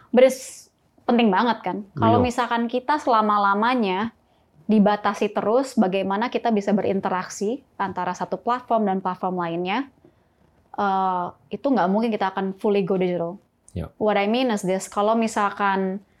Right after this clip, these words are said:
Speaker 1: eh, saya punya di satu bank, tapi kalau ke transfer ke lain mungkin harganya lebih mahal.
Speaker 2: Iya.
Speaker 1: Atau bahkan susah, gimana caranya? Sulit.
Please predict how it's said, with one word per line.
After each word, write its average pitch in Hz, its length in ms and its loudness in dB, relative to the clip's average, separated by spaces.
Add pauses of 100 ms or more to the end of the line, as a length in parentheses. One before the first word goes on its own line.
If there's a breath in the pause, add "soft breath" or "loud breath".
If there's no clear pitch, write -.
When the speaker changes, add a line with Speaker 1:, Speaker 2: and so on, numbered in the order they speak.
(320 soft breath)
Speaker 1:
eh, 185 460 -2
saya 202 240 -2
punya 196 320 -2
di 185 80 -2
satu 208 180 0
bank, 220 460 4
tapi 196 240 -2
kalau 196 160 0
ke 196 100 -6
transfer 180 380 -6
ke 190 80 -6
lain 190 240 -2
mungkin 240 240 -2
harganya 185 320 0
lebih 185 140 -2
mahal. 170 500 -4
Speaker 2:
Iya. 90 160 -6 (160)
Speaker 1:
Atau 254 240 -2
bahkan 226 320 4
susah, 247 400 0
gimana 208 260 2
caranya? 185 460 -4
Sulit. 196 380 -4